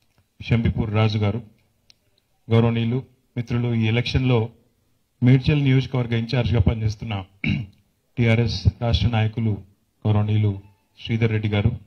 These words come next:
గౌరవనీయులు స్థానిక మున్సిపల్ చైర్మన్ శ్రీమతి దీపిక గారు, ఈ కార్యక్రమంలో అధ్యక్షత వహిస్తున్న సోదరులు, నేను అనుకోలేదు ఇంజనీర్లు కూడా కవిత్వం చెప్తారని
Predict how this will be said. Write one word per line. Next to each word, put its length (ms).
గౌరవనీయులు 580
స్థానిక 380
మున్సిపల్ 680
చైర్మన్ 260
శ్రీమతి 580
దీపిక 300
గారు, 300
ఈ 60
కార్యక్రమంలో 720
అధ్యక్షత 380
వహిస్తున్న 560
సోదరులు, 280
నేను 160
అనుకోలేదు 360
ఇంజనీర్లు 400
కూడా 140
కవిత్వం 400
చెప్తారని 480